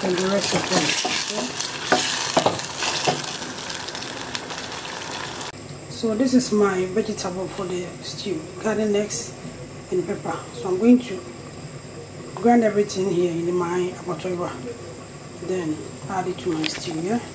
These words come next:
So that's garden eggs. Cook it, and I'm going to grind the whole thing. Let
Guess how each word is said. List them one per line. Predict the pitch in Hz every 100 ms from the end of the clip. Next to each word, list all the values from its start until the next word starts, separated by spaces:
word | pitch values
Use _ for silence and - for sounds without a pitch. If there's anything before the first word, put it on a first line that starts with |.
| - - - - - -
So | - - 175
that's | 170 180 -
garden | 190 180 180 175
eggs. | 160 -
Cook | - - - - - 254 -
it, | 208 - - - - - - - - - - 190
and | 185
I'm | 180
going | 190 202
to | - -
grind | 185 -
the | -
whole | - -
thing. | - - - - - - - - - - - -
Let | -